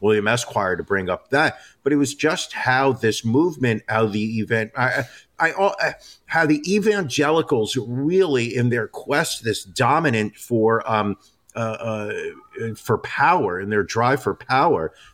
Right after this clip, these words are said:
literally just bounced around different topics until they got one, which was abortion, that was able to, um, drive in, um, all this interest in them, support for them, and monetary contributions to them.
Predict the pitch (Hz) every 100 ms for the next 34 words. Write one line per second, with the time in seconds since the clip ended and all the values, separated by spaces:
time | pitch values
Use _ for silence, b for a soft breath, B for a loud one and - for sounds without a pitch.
0 | - 113 170 202 147 110 - 135 - -
1 | 120 165 - 131 120 147 143 98 120 120
2 | 113 - 135 139 - 90 - - 101 110
3 | 110 98 101 139 143 117 95 90 B B
4 | B - 120 131 110 104 113 151 202 -
5 | 85 87 b b _ 110 117 120 - 127
6 | 123 - 131 135 147 147 - 131 135 -
7 | 120 120 117 - 113 113 123 139 151 -
8 | 120 123 139 135 B _ - 131 123 -
9 | 123 135 131 127 - 135 151 - 156 -
10 | 113 90 92 110 131 _ _ - - -
11 | - 180 190 - 107 101 98 101 151 -
12 | _ _ _ _ _ _ _ _ _ _
13 | - - 156 131 131 143 - 147 139 131
14 | 135 131 139 127 185 - 113 95 - 92
15 | - -